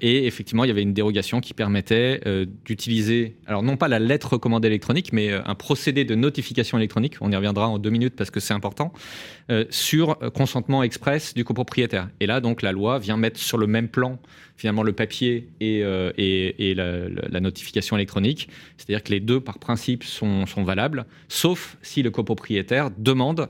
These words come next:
expressément à rester au papier. Donc, inversion, hein. Avant, il fallait un accord express pour qu'on puisse utiliser la notification électronique. Et maintenant, il faut une demande express du copropriétaire, euh, s'il souhaite rester en pa-, au papier. Euh,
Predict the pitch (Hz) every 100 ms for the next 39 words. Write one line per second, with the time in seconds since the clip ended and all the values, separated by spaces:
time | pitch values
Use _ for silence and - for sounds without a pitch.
0 | - 113 - 117 - 113 127 107 - 113
1 | 98 - 120 - - - _ 107 - 127
2 | 123 127 - 117 127 110 127 107 107 117
3 | - 104 104 107 120 110 - 123 120 -
4 | - - - _ - 131 120 135 127 107
5 | 113 110 113 107 - 104 110 - 98 95
6 | 95 117 - 98 85 110 123 87 110 123
7 | 101 98 120 131 104 - 113 127 - -
8 | - - - 110 104 104 - 95 90 113
9 | 120 127 101 92 90 - 98 - 113 120
10 | - 123 113 123 - 160 135 131 - 101
11 | - - - - - - - 120 117 113